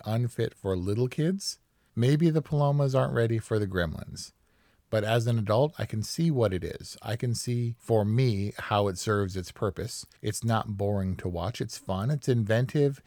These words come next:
It's maybe the best kind of puppetry within the scope of its limitations for the times. I mean, how many people did they have on the floor of that movie theater controlling, like, a hundred gremlins at one time? You know, well-crafted, done in that respect.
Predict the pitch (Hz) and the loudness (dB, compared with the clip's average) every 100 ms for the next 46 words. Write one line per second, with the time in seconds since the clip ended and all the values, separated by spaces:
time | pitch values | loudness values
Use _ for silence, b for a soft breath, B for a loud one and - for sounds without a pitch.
0 | B B - 120 135 156 175 190 165 131 | B B -10 -6 0 2 4 2 2 0
1 | 104 101 92 - - - - 98 90 - | 2 2 2 -2 -14 -12 -4 -2 -2 -2
2 | 104 95 - 98 90 98 - - 127 117 | -2 -2 -6 -4 -4 -6 -12 -4 -2 0
3 | 120 104 - 104 101 95 90 104 95 90 | 0 -2 0 -2 0 -4 -4 -2 -4 -2
4 | 101 95 95 87 - 92 90 - 92 - | -4 -2 -4 -6 -8 -8 -8 -6 -6 -8
5 | - - b b - 107 104 101 131 151 | -12 -14 b b -4 0 0 0 2 2
6 | 151 127 156 127 101 95 101 98 98 87 | 2 0 0 0 0 -2 0 2 0 -2
7 | - 104 98 80 - 87 90 87 95 92 | -4 -4 -2 -2 -6 -6 -4 -4 -4 -4
8 | 90 92 90 101 - - 101 - 104 95 | -6 -6 -8 -12 -8 -4 -2 0 0 0
9 | 90 90 - 92 92 - 117 104 98 87 | -4 -6 -6 -6 -6 -4 0 0 0 -2
10 | - 92 87 85 82 76 82 82 82 71 | -2 -2 -2 -4 -6 -6 -6 -6 -8 -10
11 | - - B B B B B B B 113 | -12 -18 B B B B B B B -10
12 | 107 - 120 95 101 120 123 123 110 - | -8 -2 0 2 4 4 4 2 2 0
13 | 107 95 101 98 92 95 98 - - 101 | -2 0 0 0 0 -2 -6 -4 -2 -2
14 | - | -4